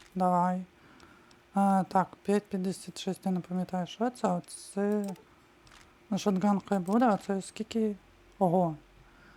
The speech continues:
Я їй маю дати двісті вісім. О, щось це багато, хоча. Ні, ладно, поки ні.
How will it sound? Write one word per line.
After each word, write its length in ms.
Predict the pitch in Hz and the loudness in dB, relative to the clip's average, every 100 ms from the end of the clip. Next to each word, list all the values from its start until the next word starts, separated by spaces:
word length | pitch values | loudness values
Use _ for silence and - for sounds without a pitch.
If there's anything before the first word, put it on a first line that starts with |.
| - - | -18 -2
Я 120 | 185 | 0
їй 80 | 180 | 2
маю 300 | 175 175 170 | 2 0 -2
дати 300 | 170 170 160 | -2 -4 -4
двісті 320 | 170 170 - | -2 -2 -2
вісім. 420 | 180 226 - 156 135 _ _ - - - - - - | -2 -2 -6 -14 -16 _ _ -14 -12 -12 -12 -16 -4
О, 300 | 202 202 190 | 4 4 4
щось 320 | 165 208 233 233 | 2 0 0 0
це 100 | 233 | 0
багато, 800 | 208 185 233 294 277 - 180 - | 0 4 6 6 4 2 -4 -2
хоча. 680 | 190 190 - 254 285 311 277 - _ _ _ _ _ _ _ _ _ _ _ _ _ _ _ _ _ _ _ _ _ _ _ _ _ _ _ _ _ _ _ _ _ _ _ _ | -2 -4 2 6 8 8 4 -2 _ _ _ _ _ _ _ _ _ _ _ _ _ _ _ _ _ _ _ _ _ _ _ _ _ _ _ _ _ _ _ _ _ _ _ _
Ні, 140 | 196 190 | 2 4
ладно, 360 | 185 196 185 - | 6 6 4 0
поки 260 | 190 - | -2 0
ні. 300 | 190 180 175 | 0 0 -2